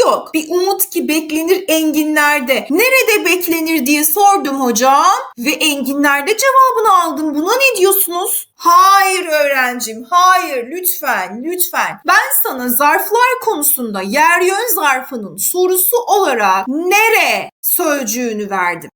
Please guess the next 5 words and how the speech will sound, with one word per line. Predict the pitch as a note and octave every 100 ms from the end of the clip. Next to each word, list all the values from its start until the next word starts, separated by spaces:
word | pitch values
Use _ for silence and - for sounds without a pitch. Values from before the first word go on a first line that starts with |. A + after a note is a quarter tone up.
| B3
Nereye, | C#4 G4 A#4+ B4 G4+ D4 C4 B3+ D4 - _ _ _ _
nereyi | B3 D4+ G#4 A4 G#4 E4+ D#4 C#4+ C4+ B3 B3 C#4+ _ _ _ _
ya | A#3 C#4 C4+
da | C4+ B3+ B3 B3+
nereden | C4+ F#4 A4+ A#4 G#4 D#4+ C4+ A#3+ A3 A#3+